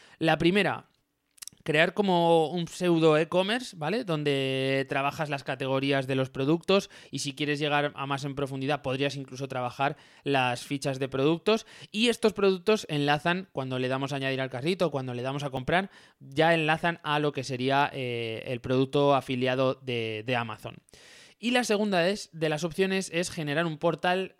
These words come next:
de análisis o de comparativa de productos, ¿vale? Y esto lo que hace es generar unas fichas donde puedes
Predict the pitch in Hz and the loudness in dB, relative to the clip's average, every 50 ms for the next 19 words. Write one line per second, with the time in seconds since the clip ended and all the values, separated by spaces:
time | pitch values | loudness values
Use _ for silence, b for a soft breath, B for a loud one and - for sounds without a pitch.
0 | _ - 156 143 139 143 147 143 139 139 139 139 135 127 127 156 180 190 190 180 | _ -20 -20 -10 -4 -2 0 0 0 0 0 -2 -2 -2 -2 0 0 0 0 -2
1 | - 190 202 190 - - 143 135 135 131 135 131 127 131 123 120 - 151 151 170 | -4 -6 -6 -8 -8 -6 -6 -6 -4 -4 -4 -4 -2 -2 -2 -2 -2 0 2 2
2 | 180 175 151 123 131 127 131 135 127 - - 117 117 120 143 180 196 185 151 143 | 4 2 2 0 0 2 2 2 0 -2 -4 -6 -6 -4 -4 -2 -2 0 0 -2
3 | 143 - 180 175 175 151 147 156 151 170 170 - - B B B B B B B | 0 0 0 0 2 0 0 0 0 -2 -2 -4 -6 B B B B B B B
4 | B - 151 135 139 139 151 156 170 180 175 156 - - 196 202 - - 214 220 | B -8 -6 -2 0 0 0 0 0 -2 -4 -4 -6 -8 -8 -4 -2 0 0 0
5 | 208 180 165 147 135 131 151 147 151 156 151 - | 0 0 -2 -4 -2 0 2 2 2 2 2 -2